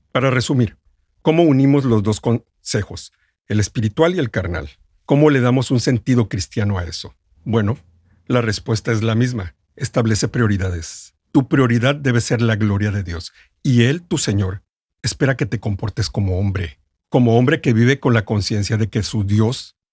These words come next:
está delante de él veinticuatro siete los trescientos sesenta y cinco días del año y que lo observa todo el tiempo. De modo que este hombre puede confiar en que su Dios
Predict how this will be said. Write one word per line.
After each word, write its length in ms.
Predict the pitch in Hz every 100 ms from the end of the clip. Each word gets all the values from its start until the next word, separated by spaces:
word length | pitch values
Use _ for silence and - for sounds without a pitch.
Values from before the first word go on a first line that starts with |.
| _ -
está 320 | 117 - 120
delante 420 | 123 120 110 151
de 220 | 123 98
él 180 | 98 101 - _ _ _
veinticuatro 640 | 143 120 98 - 127 139 156
siete 500 | - 107 - 98 - _ _ _ 123
los 180 | 123
trescientos 560 | - 147 - 139 127 151
sesenta 340 | - 151 120
y 40 | 104
cinco 300 | 127 110 127
días 200 | 120 110
del 140 | 101
año 320 | 90 87 104 - _ _ _
y 120 | - 135
que 120 | 156
lo 140 | 127
observa 480 | 113 - 165 147 143
todo 260 | - 104 104
el 80 |
tiempo. 420 | - 85 85 90 - _ _ _
De 140 | 135
modo 320 | 120 123 139 -
que 120 | 110
este 240 | 107 -
hombre 240 | 110 107 110
puede 280 | 113 117
confiar 340 | - 107 117 110
en 140 | 120
que 120 | 104 101
su 160 | 104
Dios 480 | 92 90 90 -